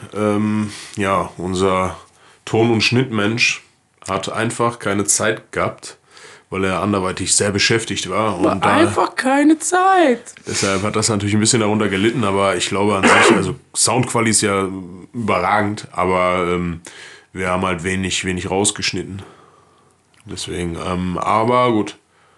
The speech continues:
Speaker 1: ihr haltet eure Ohren steif und wir melden uns übernächste oder überübernächste Woche. Das werden wir, werden wir sehen.
Speaker 2: Und außerdem haben wir noch sehr viele Folgen,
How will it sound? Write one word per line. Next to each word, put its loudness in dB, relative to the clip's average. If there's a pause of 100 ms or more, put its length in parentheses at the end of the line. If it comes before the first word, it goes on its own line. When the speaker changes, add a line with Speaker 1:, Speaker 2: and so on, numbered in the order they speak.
(320)
Speaker 1:
ihr 2
haltet -2
eure 0 (120)
Ohren 2
steif 2
und -2
wir 0
melden -2
uns -2 (880)
übernächste 4
oder 2
überübernächste 0
Woche. 0
Das -2
werden -4
wir, -2 (840)
werden -4
wir 2
sehen. 0 (420)
Speaker 2:
Und 0
außerdem 0
haben 2
wir 2
noch 0
sehr 0
viele 0
Folgen, -2